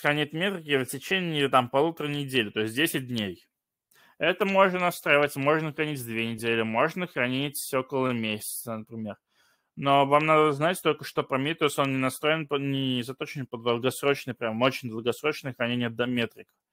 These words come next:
Там типа год, там, или два года. Мне кажется, это не про Prometheus. Если вы хотите так вот хранить данные, вам скорее какое-нибудь решение типа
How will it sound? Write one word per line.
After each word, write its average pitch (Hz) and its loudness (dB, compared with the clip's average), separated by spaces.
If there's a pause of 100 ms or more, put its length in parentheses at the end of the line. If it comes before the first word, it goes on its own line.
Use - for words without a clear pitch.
(960)
Там 110 2
типа 117 -6
год, 139 8
там, 113 4
или 113 2
два 113 6
года. 101 -2 (120)
Мне 123 0
кажется, 175 6
это 139 -2
не 143 -6
про 131 -8
Prometheus. 123 0
Если 143 -6
вы 135 -6
хотите 151 4
так 131 2
вот 120 -6
хранить 127 -4
данные, 117 2
вам 147 4 (760)
скорее 147 6
какое-нибудь 143 -2
решение 160 -4
типа 117 2